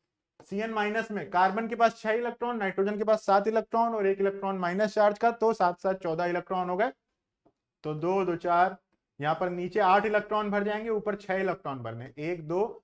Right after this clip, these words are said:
तीन चार पांच छह, ठीक है ना।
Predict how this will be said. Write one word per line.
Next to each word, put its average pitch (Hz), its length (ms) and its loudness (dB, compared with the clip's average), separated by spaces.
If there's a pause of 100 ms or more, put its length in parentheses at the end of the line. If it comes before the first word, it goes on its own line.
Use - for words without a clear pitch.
(160)
तीन 202 360 -6 (300)
चार 175 420 0 (260)
पांच 180 380 -4 (280)
छह, 127 280 -6 (380)
ठीक 160 120 -6
है 170 80 0
ना। 226 140 -2